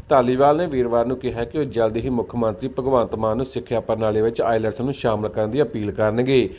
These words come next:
ਕੁਲਦੀਪ ਧਾਲੀਵਾਲ ਨੇ ਕਿਹਾ ਕਿ ਵਿਦੇਸ਼ ਭੇਜਣ ਦੇ ਨਾਂ 'ਤੇ ਲੋਕਾਂ ਨਾਲ ਠੱਗੀ ਮਾਰਨ ਵਾਲੇ ਟਰੈਵਲ ਏਜੰਟਾਂ ਵਿਰੁੱਧ ਸਖਤ ਕਾਰਵਾਈ ਕੀਤੀ ਜਾਵੇਗੀ। ਧਾਲੀਵਾਲ ਨੇ ਕਿਹਾ ਕਿ ਅੱਜ ਪੰਜਾਬ ਵਿੱਚ ਕਰਿਆਨੇ ਦੀਆਂ ਦੁਕਾਨਾਂ ਤੋਂ ਵੀ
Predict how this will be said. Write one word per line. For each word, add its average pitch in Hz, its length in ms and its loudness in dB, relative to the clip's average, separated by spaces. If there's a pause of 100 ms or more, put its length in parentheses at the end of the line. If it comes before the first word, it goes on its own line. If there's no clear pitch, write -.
(260)
ਕੁਲਦੀਪ 143 340 4
ਧਾਲੀਵਾਲ 156 420 6
ਨੇ 170 80 -2
ਕਿਹਾ 160 240 -2
ਕਿ 165 120 -4
ਵਿਦੇਸ਼ 123 300 0
ਭੇਜਣ 120 280 0
ਦੇ 120 120 0
ਨਾਂ 110 220 2
'ਤੇ 127 100 0
ਲੋਕਾਂ 110 400 2
ਨਾਲ 120 160 2
ਠੱਗੀ 113 340 -4
ਮਾਰਨ 110 320 2
ਵਾਲੇ 107 200 2
ਟਰੈਵਲ 113 360 0 (100)
ਏਜੰਟਾਂ 110 380 2
ਵਿਰੁੱਧ 123 280 4 (460)
ਸਖਤ 160 320 2
ਕਾਰਵਾਈ 139 380 2
ਕੀਤੀ 131 280 -10
ਜਾਵੇਗੀ। 131 340 -2
ਧਾਲੀਵਾਲ 117 500 4
ਨੇ 117 80 0
ਕਿਹਾ 117 220 -2
ਕਿ 147 160 0
ਅੱਜ 110 100 -2
ਪੰਜਾਬ 113 500 4
ਵਿੱਚ 117 160 0
ਕਰਿਆਨੇ 113 440 0
ਦੀਆਂ 120 200 0
ਦੁਕਾਨਾਂ 113 420 0
ਤੋਂ 131 160 0
ਵੀ 117 220 0